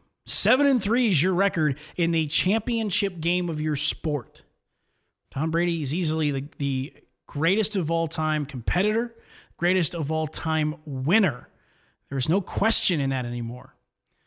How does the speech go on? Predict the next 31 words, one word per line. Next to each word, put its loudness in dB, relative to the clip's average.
The, -10
the, -2
the, 0
the 2
door's 4
closed. 2
The, -4
the, -6
it's 0
shut. 0
The -4
story 4
now 2
is 2
icing 2
on 0
the 0
cake. -4
All -2
right. 0
All 4
this 4
is 0
now 0
is 2
just 2
adding 2
more 4
to 0
the 2
legacy 0